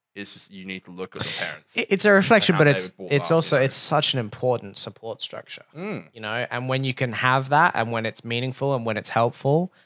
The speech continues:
Speaker 2: uh, and, and look, when I say family, that doesn't have to mean blood family. I can mean friend family. I can mean anything,
Speaker 1: Yeah.
Speaker 2: but it,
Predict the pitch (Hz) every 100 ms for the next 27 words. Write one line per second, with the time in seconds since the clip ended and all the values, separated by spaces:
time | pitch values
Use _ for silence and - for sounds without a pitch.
0 | _ _ _ 123 123 120 - 165 175 196
1 | 208 139 143 180 160 120 - 127 120 107
2 | 113 101 101 101 123 - 104 98 101 107
3 | - 110 117 113 107 104 98 92 110 110
4 | 107 110 107 107 104 104 104 131 113 98
5 | 107 104 95 _ - _ _ 120 117